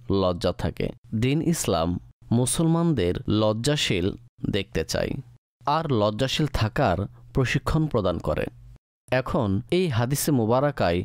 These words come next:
নবী করিম সাল্লাল্লাহু তাআলা আলাইহি ওয়াসাল্লাম লজ্জাকে ইমানের বড় শাখা অর্থাৎ শাজারায়ে ইমানকে বড় শাখা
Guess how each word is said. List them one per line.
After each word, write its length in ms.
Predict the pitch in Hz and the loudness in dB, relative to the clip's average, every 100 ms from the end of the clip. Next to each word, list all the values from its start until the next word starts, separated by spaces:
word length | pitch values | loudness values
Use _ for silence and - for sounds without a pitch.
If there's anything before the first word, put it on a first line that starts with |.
| - | -2
নবী 220 | 120 123 156 | 0 0 0
করিম 340 | 175 151 110 | 0 2 0
সাল্লাল্লাহু 520 | 107 151 131 110 120 | 0 0 2 2 0
তাআলা 320 | 135 123 127 | 0 0 2
আলাইহি 420 | 127 123 107 113 113 | 2 2 2 2 2
ওয়াসাল্লাম 600 | 104 - 120 123 120 98 | 0 0 2 2 2 2
লজ্জাকে 560 | 92 95 123 - 87 90 - _ - | 0 0 -2 0 -2 -2 -10 _ -2
ইমানের 400 | 143 165 175 156 | 0 0 0 0
বড় 280 | 110 113 | 2 2
শাখা 520 | 135 160 151 113 90 92 - | 2 -2 -2 0 0 -2 -2
অর্থাৎ 520 | 113 - 170 101 - - - | -2 0 -2 -2 -4 -14 -8
শাজারায়ে 640 | - 143 135 151 156 160 - | -2 -2 0 2 4 2 0
ইমানকে 640 | 117 113 131 151 - 98 95 - - 101 | 0 2 2 0 0 -2 -2 -6 0 2
বড় 240 | 113 135 | 2 2
শাখা 480 | 135 113 - 117 | 0 -2 0 0